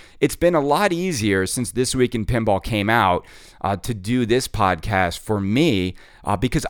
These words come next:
I used to have to go through, like, the Pinside threads and read everything and try to find everything going on. And it's hard because on Pinside,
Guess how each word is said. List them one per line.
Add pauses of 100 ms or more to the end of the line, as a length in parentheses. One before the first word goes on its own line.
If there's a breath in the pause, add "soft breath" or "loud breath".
I
used
to
have
to
go
through,
like,
the
Pinside
threads
and
read
everything
and
try
to
find
everything
going
on.
And
it's
hard
because
on
Pinside,